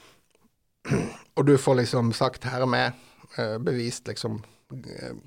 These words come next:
hvordan, hvor bra du er som et liveband. Men nå har vi gått videre til at vi trenger å ha med oss produksjonen vår, vi trenger til å, å kunne gjøre det. Så hvis en festival sier at, «OK,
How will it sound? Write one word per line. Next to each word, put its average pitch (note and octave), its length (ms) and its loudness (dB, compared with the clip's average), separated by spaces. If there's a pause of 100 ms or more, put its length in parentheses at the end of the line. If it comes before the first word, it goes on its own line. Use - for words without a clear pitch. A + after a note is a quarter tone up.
(120)
hvordan, A#2+ 360 2
hvor C3 140 0
bra B2+ 200 6
du A#2+ 60 6
er A#2+ 80 2
som A#2+ 120 -2
et B2 80 -2
liveband. B2 420 0
Men C3 80 -2
nå C3+ 80 4
har C3 80 2
vi B2 100 -2
gått B2+ 160 2
videre A#2+ 240 2
til G#2+ 220 -2
at G#2 240 -10 (800)
vi C#3 80 -2
trenger C3+ 320 4
å B2+ 80 4
ha B2+ 100 6
med B2 200 4
oss - 100 -8
produksjonen A2+ 540 -6
vår, C3+ 180 -6
vi A2+ 80 -4
trenger A#2+ 300 -4
til A2 180 -4
å, - 80 -16 (480)
å - 80 -20
kunne A#2+ 160 -2
gjøre A2+ 240 -2
det. E3+ 120 -4 (200)
Så C#3 140 -6
hvis C3 120 -8
en C#3 60 -10
festival C3 560 4 (320)
sier A#2 300 0
at, - 180 -20 (240)
«OK, - 80 -14